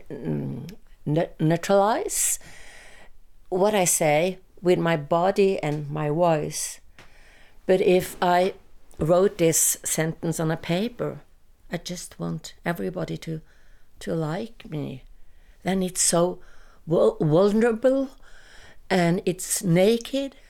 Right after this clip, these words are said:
So to be closer to my unconsciousness when I write. So, and I find out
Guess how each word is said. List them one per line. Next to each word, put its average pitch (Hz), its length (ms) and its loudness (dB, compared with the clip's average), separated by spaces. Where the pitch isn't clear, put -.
So 190 480 2
to - 120 -2
be 208 580 -2
closer 151 540 0
to - 160 -6
my 156 120 0
unconsciousness 151 1000 -4
when 151 160 -2
I 139 140 -2
write. 135 340 -2
So, - 360 -2
and 180 200 0
I 185 120 0
find 285 380 -4
out 214 500 -2